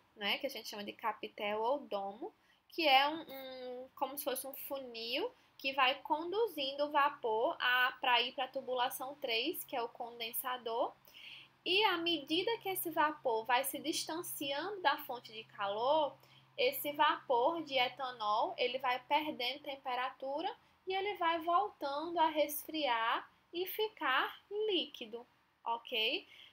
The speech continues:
Mas, por garantia, esse vapor ele vem descendo na estrutura três, entra na estrutura quatro, que é o condensador,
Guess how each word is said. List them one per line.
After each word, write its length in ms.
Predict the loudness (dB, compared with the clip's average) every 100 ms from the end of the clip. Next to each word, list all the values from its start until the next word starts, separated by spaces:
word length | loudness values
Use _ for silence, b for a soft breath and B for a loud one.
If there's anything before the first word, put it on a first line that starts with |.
| _
Mas, 560 | 2 4 6 4 2
por 300 | -2 -2 -2
garantia, 840 | 4 4 4 0 -6 -8 -2 -2 -2
esse 320 | -2 -2 -2 0
vapor 460 | 2 2 0 -6
ele 180 | -4 -6
vem 300 | -4 -4 0
descendo 440 | -2 -2 -4 -6
na 140 | -6 -8
estrutura 540 | -6 -10 -6 -4 -4
três, 440 | -2 0 0 0 -4 B B B _
entra 460 | 0 2 0 0 -2
na 160 | 0 -2
estrutura 540 | -2 -6 -4 -2 -2 0
quatro, 400 | 4 4 2 -6
que 160 | -2
é 100 | 2
o 80 | 2 0
condensador, 1000 | -6 -6 -6 -8 -6 -8 -6 -8 -8